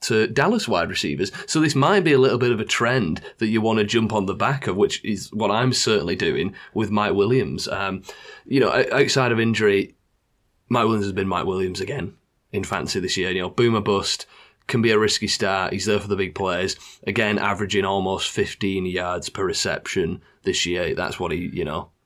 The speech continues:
around about his, his, his, his career average. Um, but that's also something the Colts have allowed, uh, receivers to do in the past month. They've been allowing plenty of receivers fifteen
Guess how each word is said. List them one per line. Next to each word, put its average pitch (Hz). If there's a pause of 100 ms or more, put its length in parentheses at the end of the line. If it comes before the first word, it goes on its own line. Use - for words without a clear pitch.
(160)
around 110
about 82
his, 87
his, -
his, 90
his -
career 82 (320)
average. 85
Um, 92 (960)
but 135
that's 139
also 127
something 113
the 107
Colts 107
have 107
allowed, 101 (260)
uh, 101
receivers 98
to 98
do 92
in 98
the 95
past -
month. 73 (500)
They've 98
been 101
allowing 95
plenty 120
of 113
receivers 95 (380)
fifteen 90